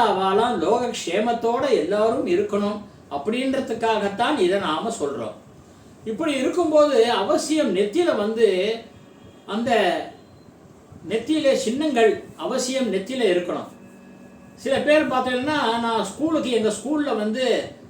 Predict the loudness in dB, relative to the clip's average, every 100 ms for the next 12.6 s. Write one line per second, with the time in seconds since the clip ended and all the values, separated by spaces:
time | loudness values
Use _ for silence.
0 | -4 -2 0 -2 2 2 2 0 0 -2
1 | 0 2 4 4 2 4 2 0 -6 -18
2 | -16 -4 0 6 6 4 2 2 2 4
3 | 4 4 -4 -18 -20 -20 -20 -4 2 2
4 | 2 0 0 2 4 2 2 -2 0 2
5 | 0 -2 -10 -20 -20 -20 -20 -20 -20 -20
6 | -20 -20 -20 -20 -20 -20 -20 -20 -20 -20
7 | -20 -20 -12 -4 0 2 0 4 4 4
8 | -4 -10 -14 -20 -14 -10 -4 2 2 2
9 | -2 0 2 2 0 0 0 0 -2 2
10 | 2 2 0 0 0 -2 -6 -8 -16 -8
11 | -2 0 0 -2 0 -2 -2 -2 -2 0
12 | 0 2 2 2 -2